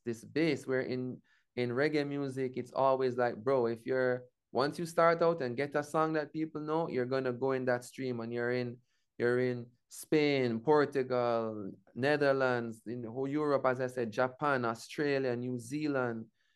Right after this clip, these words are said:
So it's, it's, it's, it's really dope as an artist to be able to just immediately be, uh, and then when you're at my level now, where, like, I am at, like, it's,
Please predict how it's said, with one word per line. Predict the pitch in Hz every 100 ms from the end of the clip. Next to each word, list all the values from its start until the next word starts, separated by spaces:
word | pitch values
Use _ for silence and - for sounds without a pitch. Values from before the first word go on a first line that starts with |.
| _ _
So | - 131
it's, | 131
it's, | 131 127
it's, | - 127
it's | 127 127
really | 147 147 135
dope | 143 165 147
as | 127 127
an | 123
artist | 131 131 131 127
to | 127
be | 120 127
able | 123 120
to | 127
just | 120 123 117
immediately | - 120 127 123 123 -
be, | 117 120 120 113
uh, | 113 113 _ _
and | 110
then | 135 139
when | 139 147
you're | 147 - 131
at | 135 107
my | 123 170
level | 170 156 135 131
now, | 127 123
where, | 120 117
like, | 117 113
I | - 139
am | 127
at, | 117 -
like, | 110 110 110 113
it's, | 113 -